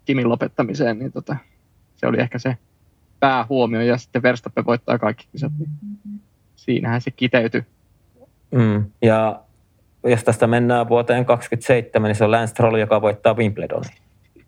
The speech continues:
Speaker 1: Todennäköisesti.
Speaker 2: Jos asiat voi mennä siihen suuntaan, niin, niin, niin ehkä sit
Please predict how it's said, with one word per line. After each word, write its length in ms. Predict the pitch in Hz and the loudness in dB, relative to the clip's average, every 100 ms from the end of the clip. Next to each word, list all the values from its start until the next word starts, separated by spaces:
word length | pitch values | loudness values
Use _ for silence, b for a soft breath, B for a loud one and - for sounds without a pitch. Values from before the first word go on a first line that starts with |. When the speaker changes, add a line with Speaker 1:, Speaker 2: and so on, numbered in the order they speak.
| - B B _ | -20 B B _
Speaker 1:
Todennäköisesti. 540 | 151 131 104 139 123 127 | 0 2 2 -2 -2 -2
Speaker 2:
Jos 100 | 113 | 0
asiat 220 | 98 104 - 101 | -2 -4 -6 0
voi 180 | 101 | 2
mennä 280 | 92 95 92 | 2 0 0
siihen 300 | 95 101 92 | 0 0 0
suuntaan, 420 | 95 98 95 92 | 0 -4 -4 -10
niin, 120 | 104 - B B B B B B | -10 -18 B B B B B B
niin, 220 | 117 110 | 2 4
niin 140 | 110 104 | 2 0
ehkä 220 | - 107 | 0 2
sit 300 | 117 110 | 0 -2